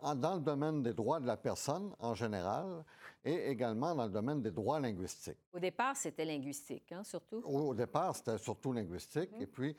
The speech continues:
Speaker 1: par la suite, euh, il y a une forte proportion des sommes d'argent qui ont été dévolues, euh, aux droits de la personne, euh, au, au dossier des droits de la personne en général. Mais donc,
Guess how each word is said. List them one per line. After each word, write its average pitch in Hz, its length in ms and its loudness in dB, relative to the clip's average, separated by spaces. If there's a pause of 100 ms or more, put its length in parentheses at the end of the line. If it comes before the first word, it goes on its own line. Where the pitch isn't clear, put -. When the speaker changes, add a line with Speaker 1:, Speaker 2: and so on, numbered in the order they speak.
(340)
Speaker 1:
par 151 140 4
la 135 100 4
suite, 180 280 2 (180)
euh, 95 240 2
il 92 80 -2
y 110 60 4
a 135 140 6
une 107 160 -2
forte - 320 0
proportion 127 540 -2
des 117 140 0
sommes 120 240 0
d'argent 110 440 0
qui - 120 -8
ont 104 120 2
été 143 280 -2 (260)
dévolues, 127 640 2 (360)
euh, 101 220 2
aux 131 140 2
droits 117 220 2
de 131 60 -2
la 110 80 4
personne, 131 600 -2
euh, 90 460 -2
au, 98 280 0
au - 20 0
dossier 117 340 0
des 123 140 2
droits 113 160 2
de 117 60 0
la 98 60 2
personne 139 520 -2
en 120 140 0
général. 80 440 -4 (140)
Mais 110 120 -2
donc, 202 280 2